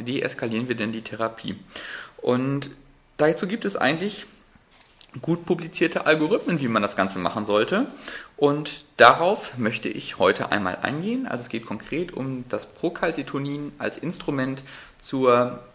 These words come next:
Erfolgsmessung der Therapie einer schweren Sepsis und der, ähm,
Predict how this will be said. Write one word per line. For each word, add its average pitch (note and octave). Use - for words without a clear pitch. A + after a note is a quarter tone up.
Erfolgsmessung A#2
der G#2+
Therapie -
einer G2
schweren F#2+
Sepsis F3
und C3
der, A#2+
ähm, B2